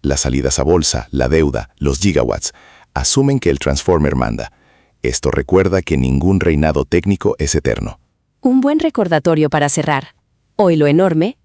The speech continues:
Speaker 2: mañana lo legado.
Speaker 1: Anótalo, porque aplica a casi todo lo que dijimos.
Speaker 2: Y eso fue Los Robots del Amanecer. Una semana donde el dinero perdió la escala. Los aliados se soltaron la mano,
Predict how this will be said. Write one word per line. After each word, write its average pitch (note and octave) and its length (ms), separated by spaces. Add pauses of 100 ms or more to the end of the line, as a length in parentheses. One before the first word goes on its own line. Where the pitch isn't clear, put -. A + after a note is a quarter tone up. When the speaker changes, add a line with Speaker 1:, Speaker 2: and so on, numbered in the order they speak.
(100)
Speaker 2:
mañana G3 480
lo A3 100
legado. C#3+ 500 (160)
Speaker 1:
Anótalo, C2+ 560 (140)
porque G#2+ 240
aplica B2 340
a G#2+ 60
casi F2 320
todo G2 240
lo E2 100
que C#2+ 140
dijimos. B1+ 500 (280)
Speaker 2:
Y A#3+ 180
eso D4+ 240
fue F#3 160
Los D#3 220
Robots D#3+ 420
del F#3+ 140
Amanecer. F3+ 540 (380)
Una F#3+ 180
semana D#3+ 420
donde G3+ 240
el D3+ 80
dinero F#3 340
perdió D#3+ 300
la C#3+ 80
escala. C3+ 460 (260)
Los F3+ 200
aliados E3 400
se G3 100
soltaron C#3+ 440
la D#3+ 80
mano, G3+ 340